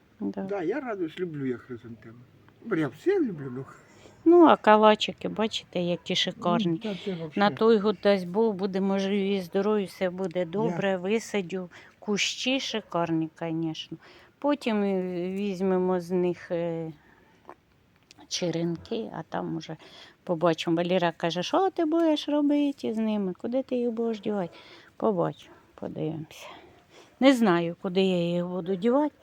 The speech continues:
Speaker 1: але знаю, що вони прекрасно ростуть.
Speaker 2: Розовенька така вже починає
Speaker 1: Мгм,
Speaker 2: рости.
Speaker 1: да.
Speaker 2: Рости.
Speaker 1: Ну, оце ось у білий кущик, це отой, що там ми вам показували, е,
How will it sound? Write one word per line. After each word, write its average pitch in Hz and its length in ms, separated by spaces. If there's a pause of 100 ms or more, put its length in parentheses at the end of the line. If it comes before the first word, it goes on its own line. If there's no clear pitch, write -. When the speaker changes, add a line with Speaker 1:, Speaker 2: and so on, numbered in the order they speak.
(120)
Speaker 1:
але 214 280
знаю, 240 360
що 196 200
вони 202 300 (240)
прекрасно 175 800
ростуть. 160 640 (380)
Speaker 2:
Розовенька 196 560
така 190 280
вже 170 180
починає 170 440 (100)
Speaker 1:
Мгм, 196 360
Speaker 2:
рости. - 40 (300)
Speaker 1:
да. 180 160
Speaker 2:
Рости. 143 320 (140)
Speaker 1:
Ну, 370 200
оце 262 300
ось 240 260
у 240 60
білий 220 460
кущик, - 520
це 226 220
отой, 214 360
що 185 180
там 185 380
ми 175 120
вам 160 240
показували, 170 840 (580)
е, 170 640